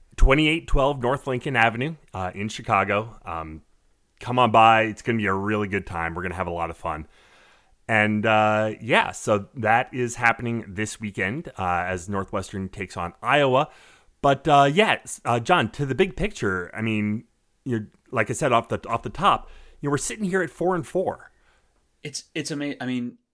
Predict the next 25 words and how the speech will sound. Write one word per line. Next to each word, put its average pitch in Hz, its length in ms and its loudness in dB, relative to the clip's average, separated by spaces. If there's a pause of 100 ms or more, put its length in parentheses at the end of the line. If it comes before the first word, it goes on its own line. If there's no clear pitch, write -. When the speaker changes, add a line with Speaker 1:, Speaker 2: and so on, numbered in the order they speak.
(100)
Speaker 2:
it's 135 240 -8
where 147 160 0
we 165 200 -4
all 117 240 0
have 110 280 -10
to 98 100 -14
stop - 600 -12 (480)
and 101 160 -8
think 90 440 -12
and 101 120 -14
be 101 140 -12
like, 98 280 -10 (460)
"Northwestern 131 760 -6
has 107 340 -8
four 92 680 -10 (260)
winnable 123 720 -6
games 85 460 -14
left 90 240 -12
on 87 180 -10
their 85 100 -14
schedule. - 500 -16 (760)
If - 120 -12
Northwestern 139 680 -4
wins 127 580 -4
two 147 480 -8